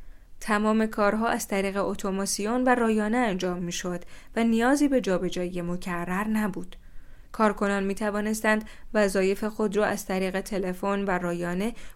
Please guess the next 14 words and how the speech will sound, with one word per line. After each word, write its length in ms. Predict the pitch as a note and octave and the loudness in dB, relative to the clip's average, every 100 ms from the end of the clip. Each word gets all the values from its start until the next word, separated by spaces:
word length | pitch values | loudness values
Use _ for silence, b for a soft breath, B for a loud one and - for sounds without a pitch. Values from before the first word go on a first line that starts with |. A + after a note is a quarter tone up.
| - | -2
پشت 320 | C4 B3+ C4 | 0 2 2
میز 360 | B3 A3+ A3 | 2 2 2
خود 380 | G#3 G3 G3+ F3+ | 2 0 0 -2
انجام 460 | - E3+ E3 E3 D#3+ | -2 -6 -6 -8 -8
دهند. 420 | E3 F3 - - - - - - - b b b b - | -8 -10 -12 -12 -14 -14 -14 -14 -14 b b b b 0
وقتی 300 | D4+ D4+ E4 | 2 2 2
وارد 380 | C#4+ A3 F#3 F#3+ | 4 2 2 0
آن 240 | F#3 F#3 | -2 -2
مجموعه 460 | F#3 F3 - F3 E3+ | -2 -2 -4 -6 -6
شدم، 460 | - F3+ F#3+ A3+ C4 B B | -6 -6 -4 -6 -8 B B
نگهبان 580 | A#3 A#3 A#3+ A3 D4 D#4 | -2 2 0 2 2 2
از 180 | B3+ B3 | 0 -2
من 140 | B3+ | -4
پرسید 440 | B3+ A3 G#3+ B3+ | -2 -2 -2 -4